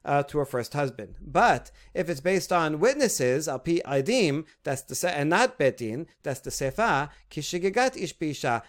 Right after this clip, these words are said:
then it's like, uh, she did it by mistake, unwitting. If it's unwitting, then she can go for, go back to her first husband. That's the end of Baraita B. The point of this is that E D V E D la bayaget.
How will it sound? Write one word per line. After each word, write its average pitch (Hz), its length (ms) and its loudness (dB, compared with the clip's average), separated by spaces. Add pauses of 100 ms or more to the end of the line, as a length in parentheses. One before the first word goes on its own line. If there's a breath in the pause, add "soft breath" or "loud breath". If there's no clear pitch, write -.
then 233 180 0
it's 214 160 -2
like, 208 220 0
uh, 202 280 2
she 208 160 -8
did 214 160 0
it 220 160 2
by 196 140 0
mistake, 185 520 2
unwitting. 147 580 2 (200 soft breath)
If 127 120 -8
it's - 60 -14
unwitting, 196 640 6 (140)
then 190 160 -6
she 269 140 -8
can 170 280 0
go 165 200 4
for, 151 280 0 (140)
go 151 140 0
back 139 240 0
to 151 60 -2
her 139 60 -2
first 127 280 -4
husband. 107 400 -8 (180 soft breath)
That's 175 220 -2
the - 160 -4
end 160 160 -4
of 156 80 2
Baraita 131 440 -2
B. 185 340 0 (300 soft breath)
The 151 80 -2
point 185 300 0
of 165 140 -2
this 254 200 4
is 147 140 -4
that 147 180 0
E 185 120 -4
D 190 160 -2
V 190 120 4
E 214 220 0
D 233 320 0
la 196 220 4
bayaget. 202 640 4